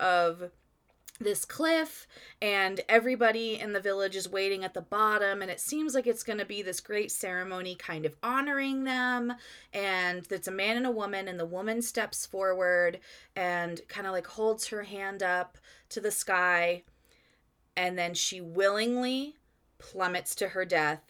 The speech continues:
head first, hits a rock,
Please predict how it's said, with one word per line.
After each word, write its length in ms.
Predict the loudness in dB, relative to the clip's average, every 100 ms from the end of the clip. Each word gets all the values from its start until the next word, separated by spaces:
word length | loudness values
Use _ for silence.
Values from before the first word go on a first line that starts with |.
| _
head 440 | -16 -8 0 0 0
first, 680 | 0 2 2 0 -4 -8 -14 -20 _ _
hits 360 | -4 -2 0
a 60 | 2
rock, 440 | 4 4 2 -4